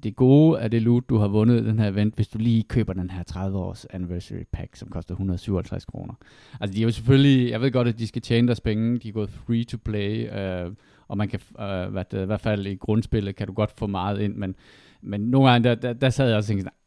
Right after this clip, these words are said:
"Ah, venner, det gør jeg altså ikke. Jeg, der får I mig altså ikke." Men jeg, jeg har købt jeres season pass, og jeg har brugt nogle penge på det. Jeg ved godt, jeg har fået det gratis igennem, øh,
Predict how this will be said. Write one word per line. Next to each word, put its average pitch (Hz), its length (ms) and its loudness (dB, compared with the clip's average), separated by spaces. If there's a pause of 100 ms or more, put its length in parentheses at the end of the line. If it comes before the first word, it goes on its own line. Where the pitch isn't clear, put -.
"Ah, 113 460 -2
venner, 107 420 0 (140)
det 120 140 -6
gør 135 140 -2
jeg 120 160 0
altså 107 180 -2
ikke. 98 120 -8 (180)
Jeg, 123 140 -6 (280)
der 127 60 -2
får 117 240 0
I 98 40 -2
mig 87 160 -8
altså 90 160 -12
ikke." - 240 -16
Men 110 160 -10
jeg, 123 240 -2
jeg 143 100 0
har 147 160 2
købt 127 280 0
jeres 107 140 0
season 113 360 -2
pass, 90 480 -6
og 90 440 -8 (240)
jeg 104 100 -8
har 120 140 -2
brugt 117 240 -2
nogle 117 260 2
penge 104 220 -2
på 101 100 -8
det. 101 40 -6
Jeg 107 80 -2
ved 120 80 4
godt, 117 120 2
jeg 104 100 2
har 98 80 -2
fået 110 300 2
det 110 100 -4
gratis 101 400 -2
igennem, 98 420 -4
øh, 95 120 -10